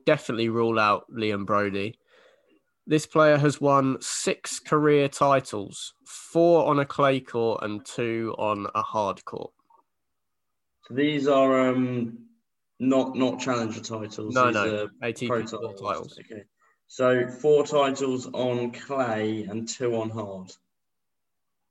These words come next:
Speaker 2: Right. Okay. Uh, so definitely someone who's been a much higher ranking. Uh,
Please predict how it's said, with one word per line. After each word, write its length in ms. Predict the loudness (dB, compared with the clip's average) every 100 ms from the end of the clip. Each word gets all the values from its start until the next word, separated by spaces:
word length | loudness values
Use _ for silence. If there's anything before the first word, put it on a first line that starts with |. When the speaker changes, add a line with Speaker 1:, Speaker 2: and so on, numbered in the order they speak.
| _ _ _ _ _ _ _ -6
Speaker 2:
Right. 340 | -6 -4 -8 -16 _ _ _ _ _ _
Okay. 380 | -2 0 0 -2
Uh, 400 | 0 2 2 0
so 420 | -4 0 2 0 -2 -4
definitely 480 | -2 -2 -4 -6 -6
someone 440 | -4 -2 -2 -2
who's 200 | -2 -4
been 160 | -6 -8
a 80 | -6
much 480 | -2 0 0 -6 -10
higher 260 | -8 -6
ranking. 680 | -6 -6 -8 -12 -10 -10 -12 _ _ _ _ _ _ -14
Uh, 220 | -8 -6